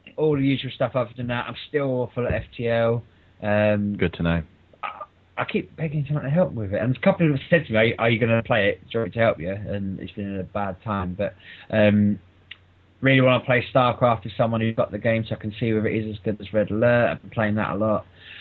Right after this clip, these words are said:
Speaker 1: Um, and what's Tapped Out? Still playing that. If you wanna add me, my username's Bash three K one seven seven.
Speaker 2: Obviously.
Speaker 1: Yeah,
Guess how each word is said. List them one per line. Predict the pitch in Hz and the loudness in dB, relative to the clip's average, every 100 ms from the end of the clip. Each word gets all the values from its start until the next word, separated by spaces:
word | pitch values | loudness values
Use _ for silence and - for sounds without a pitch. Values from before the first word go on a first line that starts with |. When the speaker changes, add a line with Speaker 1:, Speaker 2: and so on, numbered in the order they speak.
| - - | -10 2
Speaker 1:
Um, | 101 98 95 98 95 - _ _ _ - | 4 4 2 -2 -6 -14 _ _ _ -10
and | 104 98 98 92 | -6 -4 -4 -4
what's | 104 90 - - - | -4 -6 -10 -20 -8
Tapped | - - - | -6 -6 -4
Out? | 98 90 - - - | -4 -4 -10 -18 0
Still | 120 110 | 6 6
playing | 107 98 98 | 6 4 4
that. | 98 95 - - - - | 2 0 -4 -14 -20 0
If | 117 | 4
you | |
wanna | 113 | 6
add | 104 104 | 4 2
me, | 104 104 92 73 | 0 0 0 -4
my | 101 101 | -2 0
username's | 101 98 98 92 | 0 -2 -6 -2
Bash | 113 107 - - | -2 -4 -6 -4
three | 101 98 | -2 -2
K | 98 98 95 | -2 0 0
one | 92 98 92 | 0 -2 -2
seven | 95 90 90 - | -4 -6 -4 -2
seven. | 120 127 120 | -2 0 2
Speaker 2:
Obviously. | 110 - 92 - 92 90 - _ _ _ _ - | 2 2 0 2 2 2 -6 _ _ _ _ 2
Speaker 1:
Yeah, | 113 110 | 4 4